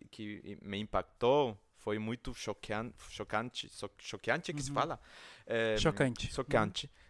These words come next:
Speaker 1: Foi a, os, o, a boca dele. Tinha muito
Speaker 2: <gasps>
Speaker 1: botox.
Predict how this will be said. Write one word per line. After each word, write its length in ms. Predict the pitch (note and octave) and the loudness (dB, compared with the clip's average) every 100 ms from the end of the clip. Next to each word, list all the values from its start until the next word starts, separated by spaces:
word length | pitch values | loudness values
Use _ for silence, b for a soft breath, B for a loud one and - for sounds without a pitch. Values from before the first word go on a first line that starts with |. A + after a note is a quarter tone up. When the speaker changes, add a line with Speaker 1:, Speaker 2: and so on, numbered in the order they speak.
| _ | _
Speaker 1:
Foi 440 | - C3 C#3+ C#3+ | 4 6 6 6
a, 240 | A2+ A2+ G#2+ | 4 4 2
os, 340 | B2 A2 - - | 0 -4 -8 -10
o, 160 | A#2+ - | -6 -2
a 100 | G#2 | 6
boca 400 | A#2 C#3+ C#3 G#2+ | 10 10 8 2
dele. 420 | G2+ G2 F2 F#2 - - | 4 2 0 -10 -16 -14
Tinha 240 | - B2+ A#2+ | -6 0 0
muito 480 | A#2 B2+ C3+ B2 A2 | 2 4 4 2 6
Speaker 2:
<gasps> 0 | |
Speaker 1:
botox. 560 | A2 G#2+ G2 - - | 6 6 0 -4 -10